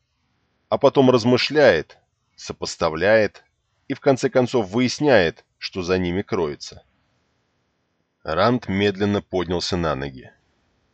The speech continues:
Все взгляды были прикованы к нему. Эгвейн хмурилась еще более тревожно, чем Мэтт. Аильцы же просто смотрели на него с любопытством.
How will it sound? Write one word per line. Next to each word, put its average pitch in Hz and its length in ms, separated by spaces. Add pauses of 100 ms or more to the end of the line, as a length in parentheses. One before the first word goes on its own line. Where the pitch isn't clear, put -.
(120)
Все - 200
взгляды 117 460
были 87 240
прикованы 82 600
к - 100
нему. 82 380 (960)
Эгвейн 80 460
хмурилась 101 880
еще 117 380
более 101 340
тревожно, 95 480
чем 107 220
Мэтт. 80 400 (840)
Аильцы 151 520
же 127 120
просто 123 380
смотрели 87 520
на 80 100
него 80 240
с - 120
любопытством. 82 760